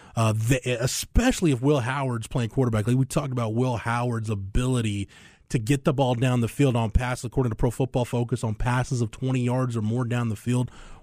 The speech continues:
Will Howard's eight of thirteen. He's completing the, the deep ball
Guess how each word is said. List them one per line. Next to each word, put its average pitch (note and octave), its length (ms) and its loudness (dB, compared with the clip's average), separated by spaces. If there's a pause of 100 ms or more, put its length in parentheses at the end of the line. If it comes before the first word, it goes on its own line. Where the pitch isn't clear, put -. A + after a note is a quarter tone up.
Will D3 160 4
Howard's B2+ 460 2
eight C#3 260 2
of A2 80 0
thirteen. B2+ 540 2
He's A#2+ 180 2
completing B2+ 500 2
the, A2 260 0
the G#2+ 120 0
deep A#2+ 220 -2
ball A2+ 340 2